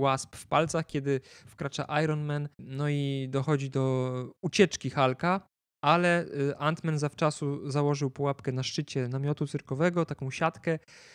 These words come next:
y, przez co Hulk, wyskakując z tego namiotu, zabiera ze sobą jakby cały ten, całą tą szmatę, która okrywała arenę. I tu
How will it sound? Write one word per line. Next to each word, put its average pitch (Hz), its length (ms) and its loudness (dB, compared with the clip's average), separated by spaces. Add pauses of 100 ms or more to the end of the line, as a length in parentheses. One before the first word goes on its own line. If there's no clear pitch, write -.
(280)
y, 131 100 0
przez - 400 0
co 151 300 0 (100)
Hulk, 147 260 2
wyskakując 156 800 4 (240)
z - 340 -4
tego 143 240 4
namiotu, 147 680 -2 (520)
zabiera 175 520 8
ze 185 100 2
sobą 175 320 8
jakby 135 280 2
cały 135 320 2
ten, 127 400 -4
całą 147 240 2
tą 147 140 2
szmatę, 143 380 0
która 123 280 -4
okrywała 123 640 0 (200)
arenę. 143 420 0 (200)
I 156 460 0
tu - 80 -2